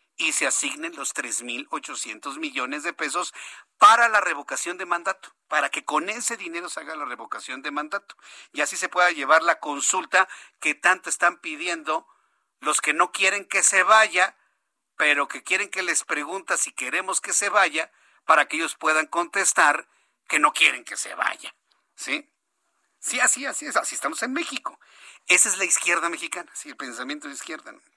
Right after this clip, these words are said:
Por otra parte, el presidente nacional del pan, Marco Cortés, exigió al presidente de la República, a su partido y a sus huestes de incre-, de un linchamiento mediático, que cesen los ataques y que respeten la ley y la autonomía constitucional del ine.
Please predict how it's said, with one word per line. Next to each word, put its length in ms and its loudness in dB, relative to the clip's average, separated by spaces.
Por 100 8
otra 240 6
parte, 240 8
el 80 -2
presidente 420 -2
nacional 360 2
del 180 0
pan, 240 6
Marco 300 4
Cortés, 360 -2
exigió 320 -6
al 80 -4
presidente 480 -4
de 120 0
la 100 2
República, 520 -4
a 40 -2
su 140 -10
partido 520 -4
y 220 -8
a 140 4
sus 220 -6
huestes 520 -2
de 60 -4
incre-, 400 -8
de 220 -6
un 180 2
linchamiento 580 0
mediático, 800 -2
que 140 0
cesen 300 0
los 160 2
ataques 600 2
y 100 -8
que 140 2
respeten 480 -4
la 120 4
ley 380 0
y 140 4
la 120 6
autonomía 800 2
constitucional 920 -2
del 400 -4
ine. 380 -6